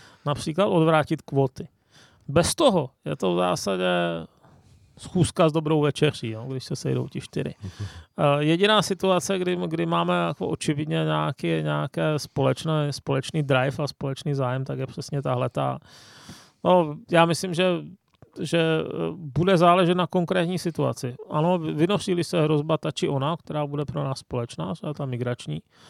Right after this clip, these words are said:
Speaker 1: nebo nějaká snaha donutit nás všechny používat euro, nebo s jakýmkoliv prostředkem, nebo něco takového, tak si myslím, že bude ta Visegrádská čtyřka zase akceschopná.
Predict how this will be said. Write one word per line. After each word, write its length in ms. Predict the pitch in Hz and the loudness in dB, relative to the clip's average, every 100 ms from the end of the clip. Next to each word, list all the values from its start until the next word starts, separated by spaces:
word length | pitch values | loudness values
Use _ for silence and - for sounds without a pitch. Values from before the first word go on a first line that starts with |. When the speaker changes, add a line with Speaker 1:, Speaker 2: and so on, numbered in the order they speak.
| - - - _ - | -20 -20 -20 _ -6
Speaker 1:
nebo 180 | 131 131 | -2 0
nějaká 340 | 127 123 135 | 0 0 -2
snaha 280 | - 127 131 | -2 -2 0
donutit 360 | 127 123 127 | 0 -2 -4
nás 200 | 131 127 | -2 -2
všechny 340 | - 131 - 127 | -4 -10 -8 -6
používat 440 | 127 127 135 127 | -4 -2 -2 -2
euro, 340 | 127 123 131 139 | -2 -2 0 -2
nebo 300 | 131 131 120 | -2 -4 -4
s 220 | 123 120 | -6 -6
jakýmkoliv 500 | 120 - 131 135 127 | -6 -6 -6 -4 -4
prostředkem, 720 | 131 - - 139 - 147 143 | -8 -12 -6 -8 -6 -6 -4
nebo 200 | 139 165 | -4 -6
něco 220 | 147 151 | -6 -6
takového, 360 | 139 - 156 156 | -6 -2 0 0
tak 200 | 143 - | -4 -6
si 100 | 151 | -6
myslím, 320 | 143 156 143 | -4 -2 -2
že 100 | 139 | -2
bude 220 | 139 135 | -2 -2
ta 120 | 151 | -4
Visegrádská 600 | 139 - 135 135 - 147 | -6 -4 -6 -6 -6 -6
čtyřka 380 | - - - 143 | -6 -10 -6 -4
zase 220 | 127 - | -4 -8
akceschopná. 600 | 127 - 131 - - - | -10 -8 -10 -10 -14 -14